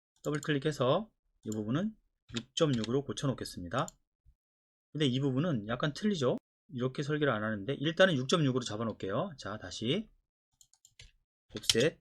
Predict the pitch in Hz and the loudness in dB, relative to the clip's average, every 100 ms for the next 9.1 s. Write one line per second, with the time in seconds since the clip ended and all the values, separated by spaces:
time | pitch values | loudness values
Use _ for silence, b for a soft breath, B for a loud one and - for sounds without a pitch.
0 | 107 107 - - 156 151 113 101 104 180 | -4 -4 -6 -4 -2 0 -2 -2 -2 -4
1 | - - 143 - 104 95 87 82 _ _ | 0 2 2 0 -6 -6 -8 -14 _ _
2 | _ _ _ _ _ _ _ _ - _ | _ _ _ _ _ _ _ _ -20 _
3 | _ _ _ - 160 147 107 87 - - | _ _ _ -6 -4 -2 -4 -6 -14 -20
4 | _ _ _ _ _ _ _ _ _ _ | _ _ _ _ _ _ _ _ _ _
5 | 131 131 120 151 117 120 117 113 160 160 | 0 2 4 2 2 -2 -2 0 2 4
6 | 143 135 123 123 135 127 104 95 180 151 | 4 2 4 4 6 4 2 0 2 2
7 | - _ - - 123 117 147 185 - _ | 0 _ -14 -6 0 2 2 0 -8 _
8 | _ _ - - 131 - - 92 101 151 | _ _ -6 0 0 0 -6 -6 -2 -2